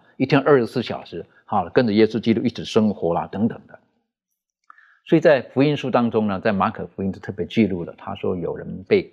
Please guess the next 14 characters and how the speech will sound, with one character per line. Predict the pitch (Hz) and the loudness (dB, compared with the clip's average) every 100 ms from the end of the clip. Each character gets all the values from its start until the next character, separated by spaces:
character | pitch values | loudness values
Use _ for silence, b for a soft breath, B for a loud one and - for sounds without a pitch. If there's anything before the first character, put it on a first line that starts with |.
| - | -12
鬼 | 143 | -12
附 | - 120 | -6 -6
着， | 92 - - | -6 -12 -14
有 | |
两 | 87 92 - | -8 -6 -4
个 | 113 | -4
人 | 90 | -4
被 | 90 | -4
鬼 | 95 - _ | -6 -8 _
附 | 92 | -16
着， | - - _ _ _ _ _ | -16 -20 _ _ _ _ _
是 | - | -10
不 | 98 | -10
是？ | - | -10